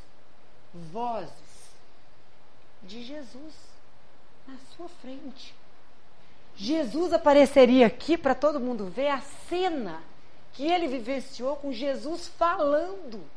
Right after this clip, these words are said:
com o cheiro daquela região, com os sentimentos. Porque a gente primeiro sente, depois a gente pensa, depois a gente fala.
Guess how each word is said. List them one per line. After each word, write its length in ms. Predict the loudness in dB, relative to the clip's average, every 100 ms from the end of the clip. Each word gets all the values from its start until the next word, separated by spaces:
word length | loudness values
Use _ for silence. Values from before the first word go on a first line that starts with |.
| -10 -10 -10 -10 -10 -10 -10 -10 -8
com 220 | 0 2 2
o 80 |
cheiro 800 | 0 0 2 2 4 4 2 0
daquela 440 | -2 -4 -6 -6 -8 -8
região, 560 | -6 -6 -6 -8 -10 -10 -10 -10 -10 -10 -10 -10 -4
com 340 | -2 0 -2 -6 -6
os 120 | -4 -4
sentimentos. 1700 | 2 4 4 2 0 2 2 4 4 2 -2 -8 -10 -10 -10 -10 -10 -10 -10 -10 -10 -10 -10 -10 -10 -10 -8
Porque 180 | -8 -6
a 80 | -6
gente 220 | -6 -8
primeiro 320 | -2 0 0
sente, 580 | -6 -6 -6 -6 -8 -8
depois 300 | -8 -8 -8
a 80 | -8
gente 240 | -8 -8 -6
pensa, 320 | -6 -6 -8
depois 260 | -8 -8 -8
a 60 |
gente 240 | -8 -10 -10
fala. 220 | -10 -10